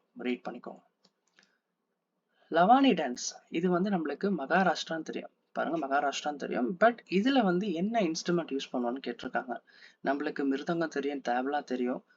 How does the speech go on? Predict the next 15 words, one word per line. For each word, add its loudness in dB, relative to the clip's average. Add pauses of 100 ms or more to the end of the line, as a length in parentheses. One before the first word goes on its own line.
(180)
நகதா 0
தெரியாது, -2 (320)
தோலக்கி -4
தெரியாது. -8 (120)
இதுக்கு -6
ஆன்சர் -4
தோலக்கி. -2
இது -4
ரெண்டுமே -4
வராது. -4 (240)
But -2
தோலக்கின்னு 0
பார்த்தோன்னா 0 (540)
அது 2 (100)
ஒரு 0